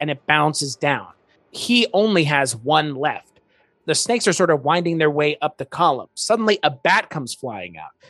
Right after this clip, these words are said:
He drops a torch, or he takes the torch and sort of pushes it behind the column, and snakes slither out. He starts pushing between the wall and the column.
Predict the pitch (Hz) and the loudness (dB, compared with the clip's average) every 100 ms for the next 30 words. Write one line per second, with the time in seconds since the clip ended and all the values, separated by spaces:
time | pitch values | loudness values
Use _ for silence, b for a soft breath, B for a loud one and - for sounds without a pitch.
0 | b 147 143 208 233 247 - 185 180 160 | b 0 4 4 4 0 2 2 2 2
1 | 147 - 196 - 185 175 160 165 151 165 | 2 0 0 0 0 2 0 0 0 2
2 | 156 - 190 190 180 - 160 160 156 - | 2 0 -2 0 0 0 0 0 -4 -2
3 | 165 156 143 135 _ _ - 156 - 208 | 0 0 -2 -8 _ _ -10 -4 -2 2
4 | 220 - - 143 139 110 107 101 _ _ | 0 0 -2 0 -2 -4 -6 -8 _ _
5 | _ _ - 190 220 - - 240 302 254 | _ _ -4 0 0 0 -2 0 2 0
6 | - 226 196 165 180 180 165 160 - 160 | 0 2 2 2 0 0 0 -4 -2 -2
7 | 127 | -2